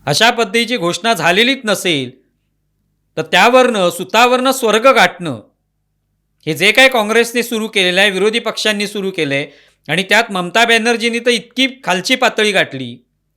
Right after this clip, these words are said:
की त्यांनी तर मोदींच्या पत्नीलाच राजकारणामध्ये खेचलं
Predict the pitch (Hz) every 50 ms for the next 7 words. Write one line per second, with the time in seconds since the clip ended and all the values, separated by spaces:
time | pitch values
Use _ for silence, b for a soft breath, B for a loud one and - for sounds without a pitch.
0 | _ _ _ _ _ _ _ _ _ _ _ _ _ _ _ _ _ _ - 156
1 | 151 175 180 175 180 214 220 247 240 226 208 196 185 214 233 240 226 233 240 254
2 | 269 269 B B B B B - 190 185 - 214 247 269 277 285 269 277 240 208
3 | 196 - - 240 226 220 220 220 214 220 214 - 190 185 - 160 135 107